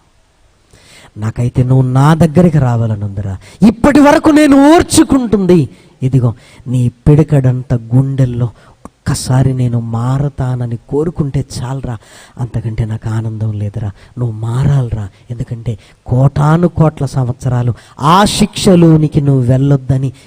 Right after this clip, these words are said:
ఇదిగో, ఇప్పటి వరకు దీర్ఘశాంతాన్ని కలిగి ఉన్నాడు." జ్ఞాపకం చేసుకో, బైక్ మీద నుంచి ఆ రోజు కింద పడ్డావు కదా, నువ్వు చావాలరా, కానీ నిన్ను బతికించింది నేనేరా. జ్ఞాపకం చేసుకో,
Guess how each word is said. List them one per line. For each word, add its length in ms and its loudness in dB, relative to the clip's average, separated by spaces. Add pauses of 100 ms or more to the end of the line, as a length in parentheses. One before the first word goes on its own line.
ఇదిగో, 280 0 (220)
ఇప్పటి 480 -2
వరకు 340 -2
దీర్ఘశాంతాన్ని 1120 -4
కలిగి 320 -8
ఉన్నాడు." 580 -10
జ్ఞాపకం 560 -4
చేసుకో, 360 -8 (320)
బైక్ 400 0
మీద 200 0
నుంచి 260 -4
ఆ 80 -2
రోజు 260 -2
కింద 260 -8
పడ్డావు 360 -6
కదా, 220 -10 (300)
నువ్వు 320 -8
చావాలరా, 580 -6 (640)
కానీ 160 -4
నిన్ను 220 -4
బతికించింది 600 -8
నేనేరా. 480 -12 (2000)
జ్ఞాపకం 560 4
చేసుకో, 360 2